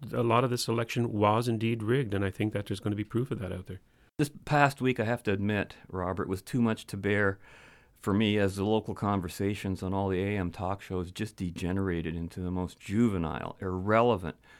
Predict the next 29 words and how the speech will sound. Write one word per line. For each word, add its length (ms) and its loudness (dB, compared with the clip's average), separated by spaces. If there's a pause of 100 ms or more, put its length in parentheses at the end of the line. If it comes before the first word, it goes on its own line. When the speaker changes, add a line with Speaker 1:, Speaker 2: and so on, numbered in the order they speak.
(140)
Speaker 2:
misinformed 1200 2
gibberish 640 2
and 200 -8
outright 480 -2
B 180 0
S. 180 -2
I 40 -2
couldn't 280 4
take 240 0
it. 120 -10 (460)
Speaker 1:
You 80 8
know, 160 10
there 100 4
was 160 4
a, 320 2
uh, 40 -8
when 160 4
I, 200 0
the 120 0
day 180 8
after 280 8
the 100 2
election 480 4
yesterday, 420 0
I 40 2
was 140 -2
listening 400 0
to, 460 0
uh, 140 0